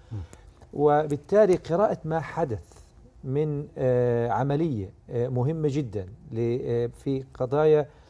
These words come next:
Speaker 2: متعلقة بالأجندة الدولية والإقليمية ومركزية القضية الفلسطينية، إذا قرأناها بهذا الاتجاه معناته إحنا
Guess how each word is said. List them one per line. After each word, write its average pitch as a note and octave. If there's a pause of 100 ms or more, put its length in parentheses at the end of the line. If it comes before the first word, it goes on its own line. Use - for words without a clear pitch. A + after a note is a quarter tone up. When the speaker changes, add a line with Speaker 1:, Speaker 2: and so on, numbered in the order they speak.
(120)
Speaker 2:
متعلقة C#3
بالأجندة C#3+
الدولية C#3
والإقليمية D3
ومركزية B2+
القضية F3
الفلسطينية، F3 (340)
إذا C3+
قرأناها F#3
بهذا F#3
الاتجاه F#3
معناته F3
إحنا F3